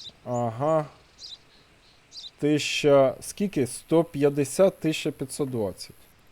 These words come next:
Що? А, все правильно. Окей, без багажу. Я тобі багажничок зачиню. Е, в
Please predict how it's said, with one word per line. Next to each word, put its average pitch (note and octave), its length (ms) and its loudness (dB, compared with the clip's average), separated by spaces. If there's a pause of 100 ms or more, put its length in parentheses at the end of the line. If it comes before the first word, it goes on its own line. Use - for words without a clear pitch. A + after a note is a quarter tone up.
Що? - 260 -8 (2000)
А, A#2 200 0 (100)
все - 200 -2
правильно. A2 640 0
Окей, E3 300 -2
без C3+ 200 -4
багажу. B2 560 0 (400)
Я G3 120 4
тобі C#3 220 4
багажничок B2 640 2
зачиню. E3+ 840 2 (840)
Е, B2 500 0
в A2+ 60 -4